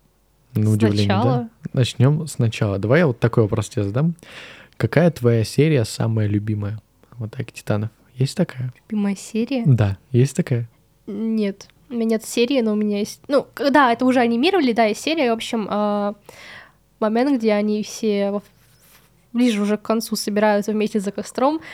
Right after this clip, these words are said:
Speaker 2: все герои, у каждого с друг другом какая-то линия, какая-то история, и они обсуждают то, что они пережили. Помнишь, когда они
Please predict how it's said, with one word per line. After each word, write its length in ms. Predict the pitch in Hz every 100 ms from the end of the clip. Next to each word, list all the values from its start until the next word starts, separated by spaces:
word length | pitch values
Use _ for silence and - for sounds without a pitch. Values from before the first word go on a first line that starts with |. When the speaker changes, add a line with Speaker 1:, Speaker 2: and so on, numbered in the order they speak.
| -
Speaker 2:
все 640 | - - 269 240 220 214
герои, 600 | 214 220 220 269 302 220 220 - - -
у 120 | 240
каждого 540 | 247 269 254 233 220 214
с 40 |
друг 140 | 214 247
другом 260 | 254 226
какая-то 560 | 226 - - 233 220 226
линия, 280 | 226 262 233
какая-то 540 | 214 240 240 220 208
история, 640 | 202 - 262 294 262 226 214
и 200 | - 233
они 140 | 233
обсуждают 580 | 233 226 226 247 233 233
то, 160 | 240
что 300 | 240 - 214
они 260 | 220 220 226
пережили. 680 | 226 226 208 208 208 202 208 _
Помнишь, 300 | 285 320 262
когда 300 | - 208 202
они 600 | 208 214 208 202 202 196